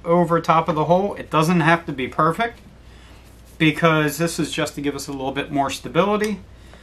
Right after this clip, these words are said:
We wanna be pretty close though. And what I do is I put it down,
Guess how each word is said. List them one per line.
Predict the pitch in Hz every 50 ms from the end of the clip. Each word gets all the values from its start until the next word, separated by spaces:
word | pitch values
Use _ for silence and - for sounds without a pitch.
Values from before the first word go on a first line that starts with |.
| - - -
We | 147 147
wanna | 143 143 175 196 196 180
be | 156 - 170 165 156
pretty | - - - - - 165 170 175 180 185 185 185 185 180 180 175
close | 175 - 180 170 170 175 175 -
though. | - 170 180 214 240 220 - - - - - - - - - - - - - - - - - - - - - - - - - - - - - - - - - - - - - - - - - - - - - - - - - - - - - - - - - - - - - - - - - - - - - - -
And | 156 143 139 139 143
what | 143 143 139
I | 139
do | 139 139 165 170 185 202 190
is | 175 147
I | 151 139 131
put | 123 - - 156 147
it | 131 127 -
down, | 156 170 196 208 214 226 220